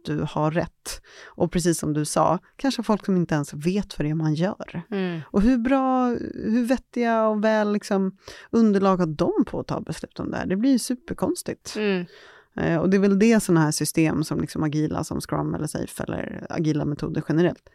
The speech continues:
Speaker 1: behöver göra när det handlar liksom om att lösa till exempel tekniska saker.
Speaker 2: Mm.
Speaker 1: Men det går ju att applicera på en massa, massa, massa, massa funktioner. Eh, men utöver då att liksom se till att folk har utrymme för att ta ansvar, så behöver man ju också se till att de har rätt befogenheter att göra det.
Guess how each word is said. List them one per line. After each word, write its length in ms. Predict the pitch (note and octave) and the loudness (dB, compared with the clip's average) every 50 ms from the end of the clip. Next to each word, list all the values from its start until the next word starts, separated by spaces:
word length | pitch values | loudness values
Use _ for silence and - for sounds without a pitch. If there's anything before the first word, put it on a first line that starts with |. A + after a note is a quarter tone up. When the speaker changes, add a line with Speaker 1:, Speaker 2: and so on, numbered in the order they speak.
| _ _ - | _ _ 0
Speaker 1:
behöver 240 | - E3 D#3 D3 D#3 | 2 2 2 2 2
göra 340 | D#3 - E2+ F2 - C#3+ D3+ _ _ _ _ _ | 0 0 0 0 0 -2 -4 _ _ _ _ _
när 160 | - D#3 D3+ | -2 0 0
det 80 | D3 D3+ | 0 0
handlar 280 | D3+ D#3+ D3+ D#3 D3 | 0 -2 -2 -2 -4
liksom 280 | D3+ D#3 - - - D#3+ | -4 -6 -6 -6 -4 -4
om 140 | D3+ - D#3 | -4 -4 -6
att 140 | D#3 - | -6 -4
lösa 280 | - D3 C#3+ - - E3 | -4 -4 -4 -4 -6 -8
till 120 | - - | -6 -8
exempel 320 | - - - D3 D3 - - | -6 -6 -6 -6 -6 -8 -10
tekniska 420 | - G3+ - - - E3 - - | -10 -10 -10 -10 -10 -10 -10 -12
saker. 340 | - - - - - - - - _ _ - | -12 -12 -12 -12 -14 -16 -16 -18 _ _ -12
Speaker 2:
Mm. 140 | - G#3+ G3 F3+ - _ _ _ _ _ - - - | -10 -10 -10 -12 -14 _ _ _ _ _ -20 -6 -2
Speaker 1:
Men 120 | - E3+ | 0 2
det 100 | E3+ F3 | 2 4
går 120 | D#3+ E3+ E3+ | 4 4 4
ju 60 | D#3+ | 4
att 80 | D#3+ | 4
applicera 440 | - - E3+ - - D#3 D#3 D#3+ E3 | 2 -2 -8 -4 -2 -2 -2 -2 -4
på 160 | D#3+ - - | -4 -4 0
en 160 | D3+ D#3 D#3+ E3 | 2 2 2 2
massa, 480 | E3+ E3+ - - - - - D#3 D3 - _ _ _ _ _ _ _ _ _ _ _ - | 0 -2 -4 -6 -4 -2 0 0 0 -2 _ _ _ _ _ _ _ _ _ _ _ -2
massa, 300 | F3 E3+ - - - D#3+ | -2 -2 -2 -2 -2 -2
massa, 240 | D#3 D#3 - - | -2 -2 -4 -6
massa 240 | - - E3 - - | -8 -8 -10 -10 -12
funktioner. 400 | - - E3 D#3+ E3+ - - - - _ _ _ _ - - - - - - - - - - - - - - - - - - | -12 -10 -10 -10 -8 -8 -10 -12 -14 _ _ _ _ -20 -18 -18 -18 -18 -18 -20 -20 -20 -20 -20 -20 -20 -20 -20 -16 -6 -2
Eh, 380 | - D#3 E3 E3+ E3+ E3+ E3+ F3 F3 - _ - | 0 2 4 4 4 4 2 0 -2 -6 _ 2
men 280 | G3+ G#3+ A3+ A#3 A#3+ G3 | 4 6 6 6 4 4
utöver 400 | B3 A#3 - C#4 C#4+ C#4+ C#4 C4+ | 2 4 4 6 6 6 4 4
då 120 | G#3+ G3 | 6 6
att 200 | F#3 F3 D#3+ - | 6 4 4 2
liksom 300 | - E3 D#3+ - - D#3+ | -2 -2 0 2 0 0
se 120 | D#3 - E3 | 2 0 0
till 200 | - E3+ D#3+ D#3+ | 0 0 2 2
att 120 | D#3+ - | 0 0
folk 220 | - - D3+ D3 - | 0 -2 -2 -2 -2
har 120 | - D3+ | -4 -2
utrymme 580 | - - G3+ F#3 - - A3+ B3+ C4 B3+ B3+ A#3 | 0 0 -2 0 2 4 6 6 8 8 6 6
för 220 | - - G#3 G3 | 4 4 4 6
att 140 | G3 G3 G3 | 4 4 2
ta 200 | - G3+ F#3+ F#3 | 2 2 4 4
ansvar, 540 | - G3+ G3 F#3+ - - F#3 F#3 G3 G3+ G3 | 4 4 2 2 2 2 4 4 4 2 0
så 160 | - - F#3 | -2 -2 2
behöver 300 | F3 F3 F#3 F#3+ F#3 G#3 | 4 4 4 6 6 6
man 120 | G3+ G3+ | 8 8
ju 60 | F#3+ | 6
också 200 | D#3+ - - F#3 | 6 4 2 0
se 140 | E3+ - - | 0 0 -4
till 340 | - - - G#3 F3 E3 E3 | -4 0 2 4 4 6 4
att 120 | E3 - | 2 2
de 140 | - E3+ D#3 | 2 2 2
har 140 | D3+ D3+ D3+ | 2 2 0
rätt 280 | - D3+ D#3 - - - | 0 -2 -4 -4 -8 -12
befogenheter 680 | - - - F3 E3 D#3+ D#3+ D#3 D#3 D3+ D#3 - E3 | -10 -6 -4 -2 0 2 2 2 2 2 0 0 2
att 60 | D#3+ | 2
göra 300 | D#3+ E3 D#3+ D3+ D3 F3 | 4 4 4 2 0 -2
det. 180 | - - C#4 E3 | -4 -4 -6 -6